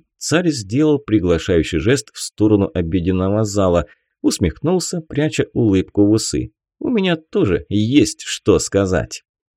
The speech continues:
Попивая чаек с печеньицем, Федор Васильевич озвучил мысль о том,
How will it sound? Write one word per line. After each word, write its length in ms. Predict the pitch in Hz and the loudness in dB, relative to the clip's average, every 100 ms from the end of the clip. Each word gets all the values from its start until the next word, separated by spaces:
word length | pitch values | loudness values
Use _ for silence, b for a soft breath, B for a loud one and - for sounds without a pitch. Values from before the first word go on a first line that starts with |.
| _ _ _ _ _ _ _ _ _ _ _ _ _ _ _ _ _ _ _ _ - | _ _ _ _ _ _ _ _ _ _ _ _ _ _ _ _ _ _ _ _ -2
Попивая 520 | 117 135 196 240 117 | -2 0 2 2 0
чаек 360 | - - 104 85 | -2 2 2 2
с 80 | - | -8
печеньицем, 840 | 104 - 202 180 - 165 160 135 _ | -6 -2 0 0 0 0 0 -4 _
Федор 360 | - 208 202 165 | 0 2 2 0
Васильевич 640 | 135 - 180 170 - - | 0 -2 -4 -4 -4 -6
озвучил 600 | - 104 104 170 - 156 | -4 -2 0 -2 0 0
мысль 440 | 135 120 104 90 - | 2 2 2 -2 -6
о 100 | 76 | -6
том, 380 | - 151 180 82 | -4 -2 -2 -2